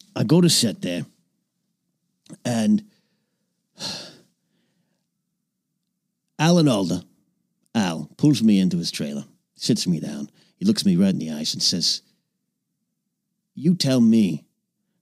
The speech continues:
how you wanna get better." I look at him like, "What, what do you, what do you, what do you, what do you mean?" He said, No, you, you're not having a good time. You're not feeling good.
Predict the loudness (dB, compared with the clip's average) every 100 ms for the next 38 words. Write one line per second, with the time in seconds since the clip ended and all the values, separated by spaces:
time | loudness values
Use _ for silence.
0 | _ 0 4 4 4 2 -2 -4 -6 -6
1 | -10 -16 _ _ _ _ _ _ _ _
2 | _ _ _ _ _ _ -20 -14 -10 -10
3 | -10 -6 -6 -2 2 2 0 _ _ _
4 | _ _ _ _ _ _ _ _ _ -12
5 | -4 -2 -2 0 2 0 0 2 4 4
6 | 2 0 -6 -6 -2 -2 -2 0 -2 -4
7 | _ _ _ _ 0 2 4 4 4 4
8 | 2 0 -2 -10 -14 _ _ _ _ _
9 | _ _ _ _ _ _ _ _ 0 2
10 | 4 4 0 -4 _ _ _ 0 4 6
11 | 4 4 4